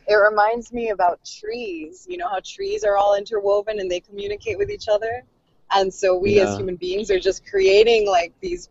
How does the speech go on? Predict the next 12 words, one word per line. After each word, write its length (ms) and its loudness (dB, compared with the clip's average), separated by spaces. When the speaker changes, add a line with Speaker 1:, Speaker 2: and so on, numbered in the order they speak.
Speaker 1:
plastic 460 0
devices 680 -2
with 160 -4
radio 320 2
waves 360 2
that 180 -6
do 100 -8
the 100 -10
same 520 -6
thing 180 -4
that 180 -2
the 100 0